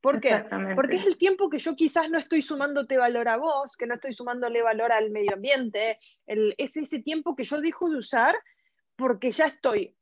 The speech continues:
Speaker 1: con poca energía, porque no tengo más tiempo durante el día para poder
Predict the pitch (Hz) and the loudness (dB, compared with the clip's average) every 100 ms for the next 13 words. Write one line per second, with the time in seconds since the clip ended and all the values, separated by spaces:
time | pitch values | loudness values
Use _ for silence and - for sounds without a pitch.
0 | _ 240 233 294 330 311 269 - 320 311 | _ -2 -2 -4 -2 -2 -4 -8 -6 -2
1 | 320 - 220 214 226 226 262 247 240 - | -4 -4 -6 -4 -4 -4 -4 -4 -6 -6
2 | 254 240 240 233 220 202 214 208 226 233 | -4 -2 0 2 2 0 -2 -2 0 -2
3 | 208 202 196 196 220 240 | 0 -4 -4 -2 0 -2